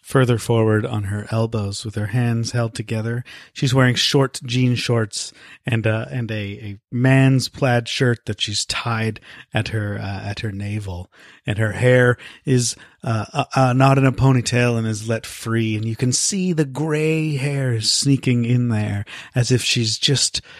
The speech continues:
she's, she's just in her thirties, maybe early forties, but she looks great as she stares out over that horizon. And he, he,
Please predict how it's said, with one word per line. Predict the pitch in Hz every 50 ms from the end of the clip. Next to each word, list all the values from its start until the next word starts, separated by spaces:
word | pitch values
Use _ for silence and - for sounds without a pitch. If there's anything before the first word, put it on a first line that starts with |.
| - _
she's, | - - - 120 110 - -
she's | - - - 113 104 110 -
just | - - 135 123 - -
in | 127 117
her | 120 117 107
thirties, | - - - 123 117 113 107 117 113 113 110 113
maybe | 110 117 127 147 160 170 165 165 147
early | 156 151 151 147 151 151 135
forties, | 131 - - 135 123 127 131 120 120 117 113 110 110 -
but | 117 107
she | - - - 117
looks | 107 113 120 135 - - -
great | - _ - - 107 95 92 90 90 - - - - - - - - - -
as | 113 110
she | - - - 131 123 110
stares | - - - - 110 98 101 104 104 - -
out | 110 107 107 117 123 135 131
over | - 170 147 135 135 131
that | 135 123 120 120
horizon. | 120 123 135 131 120 123 127 127 123 131 139 - 131 - - - - - -
And | 131 131 131
he, | 127 127 151 160 156 143 127 113 - _ _ _ _ _ _ _ _
he, | - - - 160 143 123 113 104 101 98 -